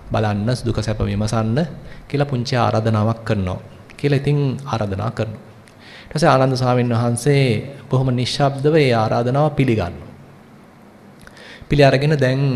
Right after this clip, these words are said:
මේ පණිවිඩකාරයාත් එක්ක සිටු මාලිගයට වඩිනවා. වැඩම කළා ඉතින් අහනවා. ඉතින් සුව දුක් විමසනවා.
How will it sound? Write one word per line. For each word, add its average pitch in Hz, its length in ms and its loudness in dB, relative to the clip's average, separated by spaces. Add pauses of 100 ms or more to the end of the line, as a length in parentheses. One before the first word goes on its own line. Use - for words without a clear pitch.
මේ 120 540 0 (300)
පණිවිඩකාරයාත් 117 920 0
එක්ක 107 300 -4
සිටු 143 260 -2
මාලිගයට 113 600 0
වඩිනවා. 101 460 -2 (960)
වැඩම 143 300 2
කළා 139 200 2
ඉතින් 139 200 2
අහනවා. 104 440 2 (680)
ඉතින් 107 260 -6
සුව 120 180 -2
දුක් 110 220 0
විමසනවා. 101 540 -2